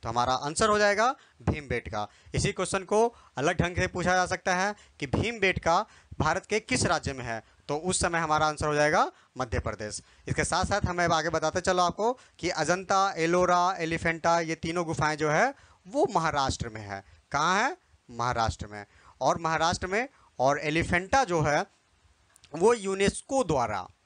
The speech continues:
ठीक है, इसको ध्यान में रखना आप लोगों को, एलिफेंटा गुफा को यूनेस्को द्वारा विश्व पुरातत्व स्थल में शामिल कर लिया गया है। ठीक है, हमारा अगला क्वेश्चन है,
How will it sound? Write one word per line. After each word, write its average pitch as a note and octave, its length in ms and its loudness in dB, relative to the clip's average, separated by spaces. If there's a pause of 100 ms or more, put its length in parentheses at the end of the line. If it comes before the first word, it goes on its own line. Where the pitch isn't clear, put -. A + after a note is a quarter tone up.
(440)
ठीक D3 120 -4
है, E3 160 0 (500)
इसको - 240 -10
ध्यान E3+ 280 -2
में G#3 80 -4
रखना C#3+ 220 -2
आप A#2+ 80 -2
लोगों A#2+ 180 -2
को, A#2+ 100 -6
एलिफेंटा C3+ 520 -2
गुफा E3+ 280 -2
को F3+ 140 -4
यूनेस्को D#3 420 -2
द्वारा D3 260 2 (600)
विश्व C4+ 340 0
पुरातत्व F3 640 0
स्थल D3 240 -4
में G#3+ 260 -2 (260)
शामिल B2 360 -4
कर A2+ 140 -6
लिया G#2 220 -10
गया G2+ 180 -8
है। G2+ 180 -14 (360)
ठीक D3+ 140 0
है, A#3+ 140 2 (280)
हमारा A#2+ 320 -2 (100)
अगला C#3+ 280 -2
क्वेश्चन C#3+ 420 -4
है, F3+ 260 0